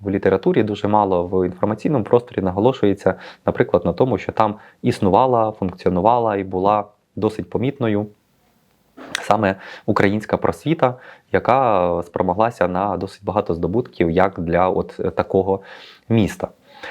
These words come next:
І якщо казати про, м, просвіту взагалі, яке її значення, наприклад, для такого міста, вона, е, могла засвідчити, е, те, що з одного боку в місті є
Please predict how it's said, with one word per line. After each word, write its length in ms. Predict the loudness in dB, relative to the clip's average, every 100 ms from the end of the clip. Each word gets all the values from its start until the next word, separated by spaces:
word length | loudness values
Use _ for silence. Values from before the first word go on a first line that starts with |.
| -16 -6
І 340 | 0 4 4 4 0
якщо 280 | -2 0 0
казати 360 | 2 0 -2
про, 440 | -4 -2 2 2 0 -4
м, 380 | -8 -4 -4 -2
просвіту 520 | -2 -2 -2 -4 -4
взагалі, 500 | -2 -2 0 0 0
яке 200 | 0 0
її 160 | 0 0
значення, 440 | 0 0 -2 -6
наприклад, 420 | -6 -4 -4 -2 -2
для 120 | 0
такого 320 | 0 -2 -2
міста, 380 | 0 2 2 0 -8 -6
вона, 380 | 0 2 2 0 0
е, 160 | 0
могла 520 | 0 0 2 2 2
засвідчити, 760 | -2 -4 -4 -8 -8 -8 -4 -4 -6 -6
е, 120 | -2
те, 180 | 2 0
що 480 | 0 2 4 4 0 -6 -2
з 20 |
одного 240 | 0 0
боку 300 | 0 -2 0
в 80 | -2
місті 300 | -4 -4 -2
є 280 | 4 4